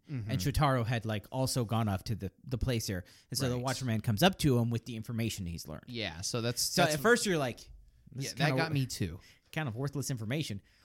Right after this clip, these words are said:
Speaker 1: "Oh, what was the information? You should go back and look at the place." <laughs>
Speaker 2: Yeah, just go check it out again, man.
Speaker 1: But no, he, um, he did some research on, uh, when, uh, Yosuke, um, when,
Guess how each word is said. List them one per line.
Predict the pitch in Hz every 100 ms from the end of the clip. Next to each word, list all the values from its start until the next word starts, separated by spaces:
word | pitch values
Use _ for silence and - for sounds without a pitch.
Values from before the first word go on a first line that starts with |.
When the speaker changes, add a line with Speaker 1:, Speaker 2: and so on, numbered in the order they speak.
| _ _
Speaker 1:
"Oh, | 78 143 139 120
what | 131 139
was | 143
the | 151
information? | 156 185 -
You |
should | 147 185
go | 165
back | 165 175 170
and | 151
look | 156
at |
the | 131
place." | - 160 196 113 - - -
<laughs> | 202
Speaker 2:
Yeah, | 302 254 156
just | 135 -
go | 170
check | - 190 160
it | 135
out | 156
again, | 156 110 101 98
man. | 92 104 107
Speaker 1:
But | 175
no, | 175 196 139
he, | 170 156 131 127 -
um, | 139 113 101 _ _ _ - -
he | -
did | 151 185
some | 190
research | 156 151 160 135 -
on, | 131 117 117 -
uh, | 104 95 92 _
when, | - 135 123 110 -
uh, |
Yosuke, | 117 110 127 127 - 120 104 95 _ _ _ _ -
um, | 110 92 87 95 _ _ _ _ _ _ _ _ _
when, | 131 117 107 101